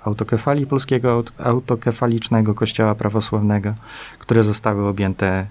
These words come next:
patronatem honorowym prezydenta Rzeczpospolitej Andrzeja Dudy. E, i też metropolita, e, w-, udzielił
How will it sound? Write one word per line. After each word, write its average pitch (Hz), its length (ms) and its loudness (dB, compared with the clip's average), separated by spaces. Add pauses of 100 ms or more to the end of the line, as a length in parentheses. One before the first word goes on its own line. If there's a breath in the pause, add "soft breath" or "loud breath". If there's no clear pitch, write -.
(120)
patronatem 95 520 0
honorowym 98 600 0
prezydenta 92 540 -2
Rzeczpospolitej 92 880 -4 (380 loud breath)
Andrzeja 98 440 0
Dudy. 95 320 -6 (720 loud breath)
E, 98 240 2
i 127 60 2
też - 220 0
metropolita, 135 880 2 (180)
e, 98 720 0 (500)
w-, 107 420 -6 (1040)
udzielił 110 460 4